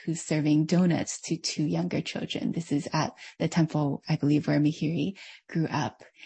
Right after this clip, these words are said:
And this is sort of an inversion of what we're used to seeing, uh, lay people serving monastics, eh,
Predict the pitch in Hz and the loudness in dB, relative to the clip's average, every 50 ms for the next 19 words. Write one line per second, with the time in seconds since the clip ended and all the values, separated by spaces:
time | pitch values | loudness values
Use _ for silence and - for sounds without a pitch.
0 | - - - - _ _ _ - 156 156 151 151 147 143 147 - - 175 196 208 | -20 -20 -20 -20 _ _ _ -2 0 2 4 4 4 4 2 0 0 2 4 4
1 | 214 226 233 - 254 240 247 247 233 226 220 226 254 320 370 330 233 196 165 - | 4 4 2 2 4 4 4 4 4 4 4 4 4 4 4 4 2 2 0 0
2 | - 151 - 170 180 185 220 254 254 - - 190 - - - 139 131 123 120 143 | -4 -4 -2 -2 -2 0 -2 -2 -4 -4 -8 -8 -8 -6 -6 -4 -4 -2 -2 -2
3 | - - - - 160 151 151 160 165 170 170 - - - - - - 160 151 147 | -2 -4 -4 -4 -2 -2 2 2 4 4 2 2 -2 -8 -6 -4 -2 0 0 2
4 | 143 143 - - - - - - - - 160 160 160 165 170 156 156 143 143 147 | 2 0 -2 -4 -8 -16 -12 -4 0 2 4 4 4 2 2 2 4 4 4 4
5 | 156 160 160 - - - - - _ - - 165 160 156 160 156 160 - - - | 2 2 -2 -4 -14 -16 -16 -18 _ -4 0 2 2 4 4 2 0 -2 -6 -10
6 | - - - - - - - - - - - _ - 269 - 131 104 | -10 -8 -8 -8 -8 -10 -12 -12 -12 -14 -16 _ -16 -10 -6 -6 -6